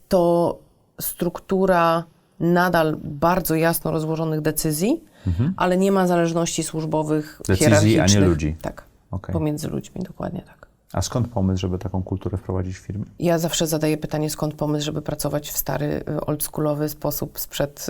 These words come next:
Speaker 1: y, stu lat, y, bardziej. Ale rozumiem, o co pytasz. Y, pomysł stąd, że nie wyobrażam sobie, y,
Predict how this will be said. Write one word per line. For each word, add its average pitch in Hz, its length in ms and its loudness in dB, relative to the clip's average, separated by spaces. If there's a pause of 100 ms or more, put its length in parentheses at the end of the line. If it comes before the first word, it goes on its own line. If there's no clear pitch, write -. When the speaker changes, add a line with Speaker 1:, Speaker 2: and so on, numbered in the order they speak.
Speaker 1:
y, 151 40 -2
stu - 180 0
lat, 320 340 4 (200)
y, 156 40 -2
bardziej. 156 520 2 (600)
Ale 190 220 8
rozumiem, 214 360 4
o 175 80 6
co 185 120 0
pytasz. 190 500 2
Y, - 40 -2 (340)
pomysł 233 420 4
stąd, 220 760 2 (1300)
że 185 120 2
nie 208 220 4
wyobrażam 208 640 4
sobie, 196 520 2
y, - 40 -10